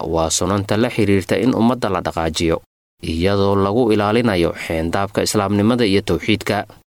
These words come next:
Allah subxaanahu wa tacaala ayaa doonay in diinka iyo arrimaha dunida lagu socodsiiyo sunan rabbaani ah, laakiin ay dhaqaajiyaan basharka, oo aanay dunidu noqon mid ku socota sunanta ka baxsan awoodda basharka.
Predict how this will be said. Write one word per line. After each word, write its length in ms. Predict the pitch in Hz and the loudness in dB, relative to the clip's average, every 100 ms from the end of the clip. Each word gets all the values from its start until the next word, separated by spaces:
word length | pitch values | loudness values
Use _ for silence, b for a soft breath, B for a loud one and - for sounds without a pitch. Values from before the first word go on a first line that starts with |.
| - - | -10 -6
Allah 380 | 78 87 98 95 | -2 -2 0 0
subxaanahu 800 | 107 95 127 120 113 101 98 | -2 0 -2 0 2 2 2
wa 80 | 95 | 2
tacaala 560 | - 98 117 117 90 78 - 82 | 0 -2 -2 -2 -2 -4 -4 -2
ayaa 260 | 80 82 80 | 0 0 0
doonay 400 | 82 85 101 85 | -2 0 0 0
in 160 | 98 104 | 0 2
diinka 340 | 127 104 - - | 2 0 -2 -4
iyo 180 | 85 85 | 0 -2
arrimaha 400 | 87 92 104 101 | -2 -2 0 0
dunida 380 | 98 104 120 120 | 0 2 2 2
lagu 220 | 101 104 127 | 2 2 2
socodsiiyo 640 | - 85 - - 80 78 | 0 0 -2 -2 -2 -2
sunan 320 | - 82 101 | 0 0 0
rabbaani 560 | 98 98 98 113 120 85 | -2 -2 -2 -2 0 0
ah, 160 | - - | -2 -6
laakiin 460 | - 80 78 - 101 | -8 -6 -4 -4 -2
ay 80 | 101 | -2
dhaqaajiyaan 640 | 98 104 98 98 120 113 107 | -2 -2 -2 0 0 0 -2
basharka, 460 | 127 90 - 82 - _ _ _ _ | -4 -4 -2 -4 -6 _ _ _ _
oo 220 | 82 85 | -2 0
aanay 400 | 85 87 90 101 | 0 -2 0 0
dunidu 380 | 98 104 120 117 | 0 2 2 2
noqon 320 | 92 - 82 78 - | 0 -2 -4 -4 -8
mid 300 | 85 82 80 | -4 -2 -2
ku 160 | - 101 | -2 -2
socota 400 | - 95 95 104 | 0 0 -2 -2
sunanta 480 | 90 110 123 120 101 | -2 0 0 -2 -2
ka 100 | 127 | -2
baxsan 320 | 104 - 104 90 | -2 -2 -2 2
awoodda 380 | 101 123 120 101 | 2 2 2 -2
basharka. 480 | 127 104 - 82 | -2 -2 -2 -4